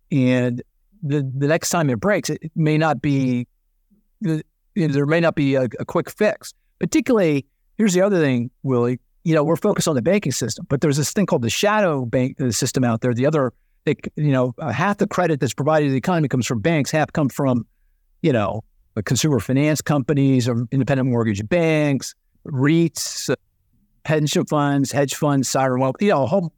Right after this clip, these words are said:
private equity firm, a whole melange of stuff. There's a lot of stress going on out there too. And it, what makes it even more nerve-wracking is it's not transparent, thus the moniker shadow system. And if it's opaque,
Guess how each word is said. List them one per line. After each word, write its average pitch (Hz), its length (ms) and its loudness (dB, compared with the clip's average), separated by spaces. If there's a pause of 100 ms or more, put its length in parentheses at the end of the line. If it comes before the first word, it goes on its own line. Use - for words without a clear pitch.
(120)
private 160 320 2
equity 147 280 0
firm, 147 160 -4
a 120 40 -2
whole 202 120 2
melange 147 420 2
of 113 80 -4
stuff. 110 280 -6 (880)
There's 196 340 2
a 202 60 2
lot 208 160 4
of 190 80 0
stress 214 260 -2
going 190 260 2
on 180 200 2
out 165 200 0
there 220 200 2
too. 208 420 0 (120)
And 156 240 2
it, 165 240 -2
what 180 220 0
makes 180 200 0
it 151 80 0
even 151 200 0
more 185 420 2 (180)
nerve-wracking 151 840 2
is 131 220 0
it's 135 200 -2
not 165 200 0
transparent, 147 840 -2
thus 143 240 2
the 117 360 0
moniker 131 680 0
shadow 127 520 0
system. 104 560 -2 (500)
And 135 440 2 (200)
if 147 180 0
it's 135 140 -2
opaque, 165 640 0